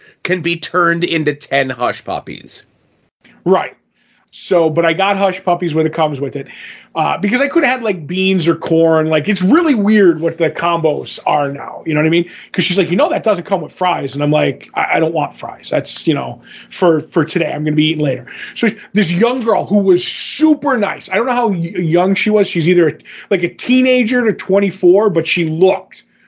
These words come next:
Speaker 2: young. So I'm like, "Okay." She's like, "Thank you." So I get that, and now, like, they give you at this time, I don't know if they do it all the time, but especially during, uh, fish math season,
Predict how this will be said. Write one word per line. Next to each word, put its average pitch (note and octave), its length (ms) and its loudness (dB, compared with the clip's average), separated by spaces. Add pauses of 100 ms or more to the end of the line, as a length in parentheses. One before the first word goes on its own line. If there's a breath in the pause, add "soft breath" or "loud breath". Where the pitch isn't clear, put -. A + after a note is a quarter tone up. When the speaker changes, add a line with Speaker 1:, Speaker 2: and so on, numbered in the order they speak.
(160)
Speaker 2:
young. D3+ 560 -2 (840 soft breath)
So A#3 140 -4
I'm B3 40 -2
like, C#4+ 120 2
"Okay." D4+ 240 -2
She's B3+ 160 -6
like, D4 140 2
"Thank C4 360 -2
you." A#3+ 140 4
So A3 160 0
I G#3+ 60 4
get A#3 200 0
that, F#3 380 0 (480 soft breath)
and F#3+ 260 0
now, G3 640 2 (300 soft breath)
like, F3+ 280 0
they F#3 100 2
give F#3+ 300 -2
you A3+ 180 2
at F#3 180 0
this G#3+ 140 -4
time, G#3 220 -2
I F3 100 0
don't F3 100 -2
know F3 120 2
if E3 80 0
they F3 100 4
do D#3+ 220 2
it D#3 40 2
all D#3+ 160 2
the D#3+ 80 -2
time, D3 260 -2
but C#3+ 80 2
especially D3+ 420 0
during, D3+ 340 4
uh, C#3 160 -2
fish - 320 -2
math D3 240 -4
season, C#3 540 2